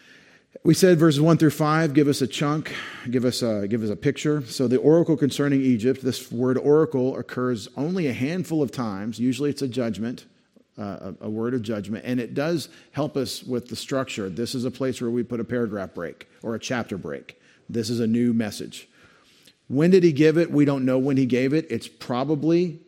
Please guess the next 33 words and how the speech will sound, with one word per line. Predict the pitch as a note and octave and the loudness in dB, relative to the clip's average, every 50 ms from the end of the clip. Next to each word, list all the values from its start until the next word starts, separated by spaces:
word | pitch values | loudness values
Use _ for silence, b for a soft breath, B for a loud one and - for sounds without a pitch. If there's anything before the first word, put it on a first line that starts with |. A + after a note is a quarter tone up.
| - | -8
I | - | -2
mean, | C3 C3+ C3 B2+ A#2 A#2 A2+ - - - _ _ _ _ - | 0 2 2 2 2 0 0 -4 -10 -20 _ _ _ _ -6
I | A2+ B2 C3 C#3+ C#3+ C#3 - - _ _ _ _ - | -4 -2 0 0 -2 -2 -6 -12 _ _ _ _ -6
am | C3 A#2+ A2+ | -4 -4 -4
certain | A2 - - E3 E3+ F#3 F3+ E3 | -4 -2 0 2 2 2 2 0
it | D3 | -2
was | C3+ B2 | 0 0
before | A2+ C3+ B2+ - C#3+ C#3 | 0 0 -2 0 0 -2
six | A#2+ - - D3 - - | -2 -2 -4 -6 -4 -2
seventy-one | D3 C#3 B2+ B2+ B2+ A2+ A#2+ C3+ C#3+ C#3 | -2 -2 0 0 0 0 0 0 0 0
B | A#2 A#2 G2+ | 0 -2 -2
C | - - G#2+ G#2 B2+ C#3 - - B B B B B B B B B B B B - | -2 -4 -4 -4 -4 -4 -6 -12 B B B B B B B B B B B B -6
when, | A#2 B2 B2 A#2+ B2 B2 A#2+ B2 - - - | -4 -2 0 0 0 0 -2 -4 -6 -10 -8
uh, | A#2 A#2 A2 G2 D2+ | -6 -4 -4 -6 -6
Assyria | - - - C#3 C3 B2+ B2+ B2 B2 A#2+ B2 - - | -8 -8 -4 -2 0 2 2 2 2 0 -4 -8 -8
finally | - B2+ C3 B2+ B2 B2 | -6 -4 -2 -2 -2 0
did | A2+ B2 A#2+ A2+ | 0 -2 -2 -2
conquer | - B2+ A#2+ G#2+ A2 G#2 | -4 -6 -6 -6 -4 -2
Egypt. | C3 C3+ A2 F#2 F2 - - - - _ _ _ _ _ _ _ _ _ _ _ _ _ _ _ _ _ - | -2 -2 -2 -2 -6 -12 -16 -20 -20 _ _ _ _ _ _ _ _ _ _ _ _ _ _ _ _ _ -12
How's | G#2+ A2+ G2 | -8 -8 -6
that? | G2 E2+ C2 - - - - | -6 -8 -10 -12 -16 -18 -16
I | G2+ G2+ | -12 -10
know | G2+ G#2+ A2 | -8 -8 -8
it's | A2 G#2 - | -8 -10 -10
before | - A#2 - - C3 B2 | -12 -12 -8 -4 -2 -2
that. | A#2 A#2+ C3 D#3 F3+ G#3+ - B B B B B | -2 -2 -2 -4 -4 -6 -10 B B B B B
I | B B2+ D#3+ F3 | B 2 2 2
think | - F3+ D#3 C3 - | 2 2 0 0 0
it's | C#3 C3 - | 0 -2 -4
pretty | - - - D3+ C#3 C#3 B2 | -6 -8 -6 -4 -2 -2 -2
close | - - C#3 C3 B2+ - | -2 -2 -2 -2 -4 -4
to | - - C3 | -6 -6 -4
when, | A#2+ A2 A#2+ B2+ B2+ B2 B2+ B2+ B2+ B2+ B2 - | -2 -2 -2 -2 -2 -2 -2 -2 -4 -4 -6 -10